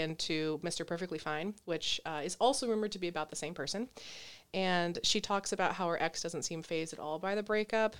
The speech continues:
while she's really struggling. And so it's kind of, uh, similar themes there. Um, the bridge into the final chorus and the outro is about how she's going to dance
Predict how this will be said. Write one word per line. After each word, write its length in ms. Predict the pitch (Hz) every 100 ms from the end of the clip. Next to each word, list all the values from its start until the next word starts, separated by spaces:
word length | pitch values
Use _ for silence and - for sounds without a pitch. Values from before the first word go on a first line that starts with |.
| -
while 200 | 175 151
she's 300 | 151 151 151
really 160 | 151 147
struggling. 480 | - 147 175 233 285 - _ _ _ _
And 120 | 165
so 380 | 156 - 151 147
it's 100 | -
kind 220 | - 170
of, 180 | 156 151
uh, 260 | 147 143 151 -
similar 680 | - 170 165 151 147 147 - _ -
themes 340 | 170 135 139 -
there. 240 | - - - _ _ _ - - - - - _
Um, 240 | 165 151 147
the 120 | 220
bridge 300 | 330 453 -
into 200 | 233 214
the 80 | 196
final 300 | - 240 220
chorus 460 | - 156 156 -
and 140 | 160 165
the 100 | 165
outro 460 | 151 147 - 143 143
is 340 | 160 165 156 - - -
about 280 | 180 180 165
how 120 | 214
she's 160 | 202 214
going 200 | 208 202
to 60 | 185
dance 640 | 180 180 165 - -